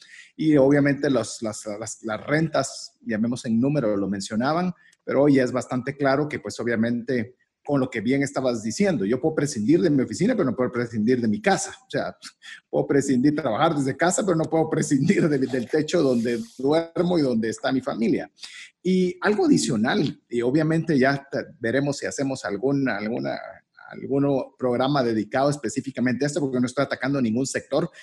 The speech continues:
sino ampliando conocimientos específicos. Eh, cuando uno compra o, o tiene la intención de comprar una oficina como inversión,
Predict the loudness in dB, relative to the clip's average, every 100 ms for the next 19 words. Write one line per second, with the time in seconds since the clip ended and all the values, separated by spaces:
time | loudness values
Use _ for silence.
0 | -18 -8 -6 -6 -4 -2 0 2 2 2
1 | 0 -2 -2 -2 0 -2 -2 -4 -6 -8
2 | -8 -4 -4 -2 -2 -2 -8 -18 -18 -18
3 | -20 _ 0 2 2 2 2 2 0 0
4 | 2 0 -4 -10 -10 -6 -6 -4 0 2
5 | 2 2 0 -2 -2 -2 -2 -2 -4 -4
6 | -2 -2 -4 -4 -2 -2 0 -2 0 0
7 | 0 -2 -2 -4